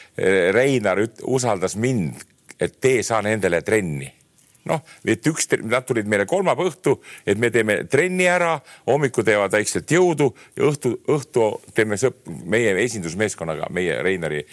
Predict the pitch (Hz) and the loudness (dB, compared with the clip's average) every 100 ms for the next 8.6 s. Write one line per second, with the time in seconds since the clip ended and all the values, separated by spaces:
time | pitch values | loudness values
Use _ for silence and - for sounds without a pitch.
0 | - - 107 98 78 76 76 85 76 80 | -18 -6 -6 -4 -8 -8 -8 -6 -6 -6
1 | 85 87 - 73 73 80 85 69 65 _ | -4 -4 -4 -8 -4 -2 -4 -6 -14 _
2 | - - - 127 160 101 90 - 85 82 | -20 -20 -6 0 0 -2 -6 -4 -4 -2
3 | 107 127 117 87 85 82 92 143 156 127 | 0 0 0 -2 0 0 0 2 0 -2
4 | 98 _ _ - _ _ 90 87 85 - | -4 _ _ -20 _ _ 0 0 0 -2
5 | 85 82 80 - 87 123 139 - 90 117 | 0 0 0 0 0 0 -2 -6 -2 -2
6 | 107 90 - 143 107 98 101 117 98 87 | -2 -4 -2 0 0 -2 0 -2 -2 -2
7 | 80 - 87 85 110 - - - 85 92 | -2 -2 -2 -2 -4 -4 -12 -12 -8 -4
8 | 123 101 78 80 71 | -2 -4 -4 -4 -6